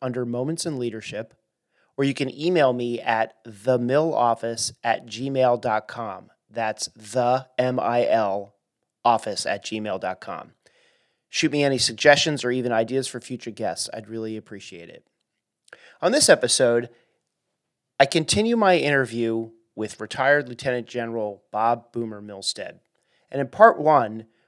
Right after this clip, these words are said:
we talked about some ideas about how it's okay not to know the answer. We talked about the difference between leadership and management. And we talked about the idea of giving second chances and what's the difference between a sin and a crime.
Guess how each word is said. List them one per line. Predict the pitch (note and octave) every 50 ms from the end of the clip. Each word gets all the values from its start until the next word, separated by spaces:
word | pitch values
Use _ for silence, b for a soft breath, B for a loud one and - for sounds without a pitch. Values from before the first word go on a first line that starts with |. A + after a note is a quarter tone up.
| _ _
we | - C3+
talked | C3 - D#3+ D3 C#3 - D3+
about | C3 A#2 C3 B2+ B2+ B2+ B2+ - - _ _ _ _ _ _ _
some | _ - - C#3+ C3+
ideas | B2+ B2 A2 B2+ C3 B2 A#2
about | A#2 B2 A#2+ A2+
how | - B2 B2 A#2+
it's | A2+ A2 - - -
okay | C3 B2 - - C#3 B2+ B2+ B2+ B2
not | B2 B2 B2 A#2 - -
to | A2
know | A#2 A#2+ A#2+ A#2+
the | A2+ A2+ A2 A2+
answer. | A#2+ A#2+ A#2 - B2+ A#2+ A#2 A#2 A#2 A2+ A#2 _ _ _
We | -
talked | - - G2+ G2 -
about | - G2+ F2+ -
the | G2+
difference | G2 A2 G#2+ - G#2 -
between | - - - G#2+ G2+ F#2+ F#2+
leadership | A2+ A#2+ A#2+ A#2+ - - - - -
and | F#2+ G2+
management. | G#2+ A#2+ B2 B2 A#2 A2+ - B2 A2+ A2 A2 - _ _ _ _ _ _ _ _ _ _ _
And | B2+
we | B2+
talked | A#2+ - C3+ C3 C3+ -
about | A#2 B2 A#2+ A#2 A2+ - - _
the | - A#2+ B2 A#2+
idea | A2 A2 G#2+ A#2+ B2 B2 A#2+
of | A2+ G#2 -
giving | - B2 A#2 A2+ A2+ A2 G#2+
second | - - - C#3+ C3 - B2+ A2+
chances | - - C3 B2 A2+ - - A2 G2+ G2+ G2+ - - - _ _ _ _ _ _ _ _ -
and | B2 A#2+ A#2+ A#2+ A#2+ A#2 A2+ A2 -
what's | A#2+ A#2+ C3+ C3 C3 - -
the | C3+
difference | B2 - B2+ A#2+ - A#2+ G#2+
between | - - A2+ - - - A#2+ A#2 A2
a | G#2+
sin | - - - B2+ A#2+
and | A#2 A2
a | G#2+
crime. | - - A#2 A2+ G#2 F2+ D#2+ - -